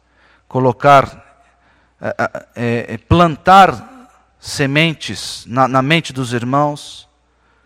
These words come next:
suspeitas, maldades, sutis,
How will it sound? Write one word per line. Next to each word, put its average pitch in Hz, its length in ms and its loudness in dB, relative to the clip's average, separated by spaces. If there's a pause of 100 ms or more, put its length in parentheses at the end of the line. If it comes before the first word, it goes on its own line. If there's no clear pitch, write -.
suspeitas, - 1400 -6 (240)
maldades, 127 1400 -2 (1600)
sutis, - 880 -10